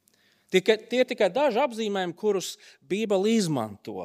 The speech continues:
runājot par to, kas ir draudze, un mēs varētu pievienot daudzus citus, bet šīs dienas raksturvietā, manuprāt, mēs redzam vēl vienu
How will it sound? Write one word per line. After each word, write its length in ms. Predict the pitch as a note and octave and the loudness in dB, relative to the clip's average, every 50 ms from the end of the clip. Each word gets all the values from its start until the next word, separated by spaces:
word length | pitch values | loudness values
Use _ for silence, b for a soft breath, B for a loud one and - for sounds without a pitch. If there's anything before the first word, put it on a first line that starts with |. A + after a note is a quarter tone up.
| - G#2 | -10 -8
runājot 640 | B2+ D#3 F3+ F#3 E3+ D3+ C#3+ C3+ B2+ B2 A2+ - _ - | -6 -6 -4 -2 -2 -2 -2 -2 -4 -6 -8 -8 _ -8
par 140 | B2+ A#2 A2+ | -8 -8 -8
to, 300 | _ - D3+ D3+ D#3 E3 D#3+ | _ -8 -6 -2 -2 -2 -2
kas 300 | - C#3+ C3+ - - C3 | -2 -2 -4 -4 -4 -8
ir 60 | A2+ A2+ | -8 -8
draudze, 480 | A#2+ C#3 E3 F3+ G3 F#3+ D#3+ C3+ C#3 | -4 -2 0 2 4 2 2 2 0
un 80 | C3+ C3 | -4 -4
mēs 160 | B2+ B2+ - - | -4 -4 -4 -6
varētu 180 | C3 A2+ A2 - - | -6 -6 -6 -4 -2
pievienot 500 | F#3+ G3 F#3+ F3+ D#3 C#3 B2+ A#2 G#2 - B B B B B B B B | -2 0 0 0 0 -2 -2 -4 -6 -8 B B B B B B B B
daudzus 540 | - D#3 D#3+ E3+ G3 G#3+ F3 D3 B2 - - | 0 2 4 6 4 4 2 0 -4 -6 -6
citus, 640 | - - A#3 C4+ D4 D4 - - F#3 C#3+ - - - B B B B B B B B B B _ _ - | -4 -2 -2 -2 -2 -2 -4 -4 -4 -4 -4 -6 -10 B B B B B B B B B B _ _ -4
bet 160 | D3+ D#3+ - | -2 0 0
šīs 300 | - - E4 E4+ E4 D4 | 0 0 0 -2 -2 -2
dienas 240 | D4 C4+ A3+ F3+ - | -2 -2 -2 -2 -4
raksturvietā, 640 | B3 C#4 - - - - - A#3+ A3+ G3 - G3 G3 | -4 -6 -4 -6 -8 -6 -2 0 0 0 0 0 -2
manuprāt, 480 | G#3 A3+ A3+ - - A3 G#3 G3 F#3+ - | -2 -2 -4 -2 0 0 2 2 0 0
mēs 320 | F#3+ F#3+ F#3+ F3+ - - | -2 -2 0 0 0 2
redzam 460 | G#3 A3+ A3 G3+ G#3 G3 F#3+ F3+ E3+ D3+ | 2 2 2 2 2 2 2 0 -2 -6
vēl 440 | C#3 B2 B2+ G3 A3+ A3 G#3 F#3+ D#3 | -10 -4 0 2 4 4 4 2 2
vienu 480 | C3+ D#3+ G#3+ G3+ D3+ G#2 G2+ - - | 0 0 0 0 0 -2 -4 -6 -12